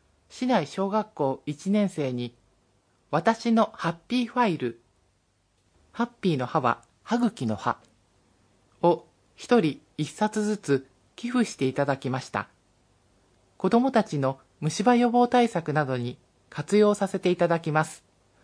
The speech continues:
ありがとうございました。問い合わせ先、学校教育課、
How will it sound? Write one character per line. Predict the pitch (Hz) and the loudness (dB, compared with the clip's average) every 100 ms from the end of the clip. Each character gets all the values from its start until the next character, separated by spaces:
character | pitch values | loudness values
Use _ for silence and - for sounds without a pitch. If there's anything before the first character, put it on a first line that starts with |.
| _ _ _ - | _ _ _ 0
あ | 165 | 2
り | 233 | 4
が | 247 | 4
と | 190 | 4
う | 147 | 2
ご | 143 | 2
ざ | 143 | 0
い | 139 | 0
ま | 143 | -2
し | - | -2
た。 | 120 - _ _ _ _ _ _ _ _ _ _ _ _ _ _ | -4 -4 _ _ _ _ _ _ _ _ _ _ _ _ _ _
問 | - 214 | -2 2
い | 214 | 4
合 | |
わ | 208 | 2
せ | 196 | 0
先、 | 185 180 170 156 _ _ _ _ _ _ | -6 -6 -6 -8 _ _ _ _ _ _
学 | 151 156 | -4 -4
校 | - 247 240 | -2 -2 0
教 | 233 226 | 2 0
育 | 220 - | 0 -2
課、 | 202 - | -2 -2